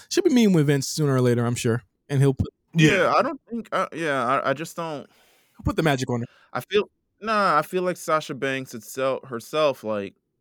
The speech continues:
Speaker 3: a little bit of the luster changes if she does leave W W E. Like,
Speaker 2: Oh, for
Speaker 3: it's not
Speaker 2: her.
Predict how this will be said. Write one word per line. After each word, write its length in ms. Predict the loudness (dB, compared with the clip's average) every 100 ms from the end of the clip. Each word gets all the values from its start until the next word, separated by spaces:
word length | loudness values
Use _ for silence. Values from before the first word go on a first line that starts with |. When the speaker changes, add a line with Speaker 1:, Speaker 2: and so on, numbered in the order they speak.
| _ _ _ _ _ _ _ _ _ _ -20 -10 0
Speaker 3:
a 120 | 2
little 340 | 2 2 2
bit 240 | 2 2 2
of 120 | 2
the 100 | 2
luster 720 | 4 4 2 -2 -10 -10 -12 _ _ _ _ _ _ _ _ _ _ _ _ _
changes 1000 | -10 -6 -4 -4 -6 -8 -8 -10 -16 -20 _ _ _ _ _
if 220 | -6 -6 -6
she 160 | -8
does 340 | -4 -2 -4 -6
leave 280 | -10 -10 -12
W 320 | -14 -14 -16
W 400 | -18 -16 -20 -20
E. 200 | -20 _ _ _ _ _ _ _
Like, 200 | -6 2
Speaker 2:
Oh, 120 | 4 4
for 120 | 4
Speaker 3:
it's 100 | 4
not 200 | 4 4
Speaker 2:
her. 140 | -2